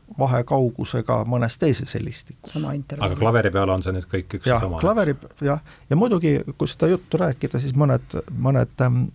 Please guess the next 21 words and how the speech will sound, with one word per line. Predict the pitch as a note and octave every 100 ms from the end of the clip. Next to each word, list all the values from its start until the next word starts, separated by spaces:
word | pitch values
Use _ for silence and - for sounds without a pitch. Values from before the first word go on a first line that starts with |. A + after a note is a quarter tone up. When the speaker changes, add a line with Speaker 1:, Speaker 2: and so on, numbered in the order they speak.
| -
Speaker 1:
klaverimängijad | - C#3+ B2 B2 C3 B2+ A#2 B2+
võivad | C3 B2 C#3+
väga | C3+ D#3+
kurjaks | B3 G3 A#2 - -
saada, | B2+ A2+ -
sest | B2 - -
nad | B2 B2 - - - - - -
ju | A2+ A#2+
kuulevad | - C#3 A#2+ A#2+ B2
küll, | - B3+ F#2+
et | C#3+ - - - A2
mis | G2+
helistikus | A2+ F#2 - - - C#3
mängitakse. | D#3 C3+ B2 - C3+ - - - - -
See | - D3
on | C3
tegelikult | B2 A#2+ G#2+ -
seotud | - C3+ A2+ -
hoopis | A#2+ - -
absoluutse | A#2 - D#3+ F#3+ A2 - B2
kuulmisega. | - A2 E3 - -